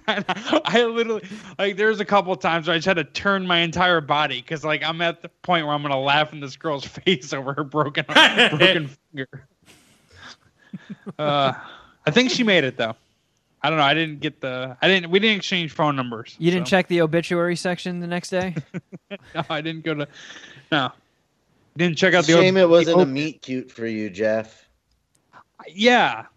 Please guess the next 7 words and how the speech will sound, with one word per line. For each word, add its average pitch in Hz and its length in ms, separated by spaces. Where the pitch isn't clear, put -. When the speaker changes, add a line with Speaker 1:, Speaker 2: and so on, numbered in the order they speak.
Speaker 2:
A 143 80
what? 139 180
Speaker 1:
I 208 60
mean, 220 240
honestly, 208 520
dude, 208 380
her, 208 500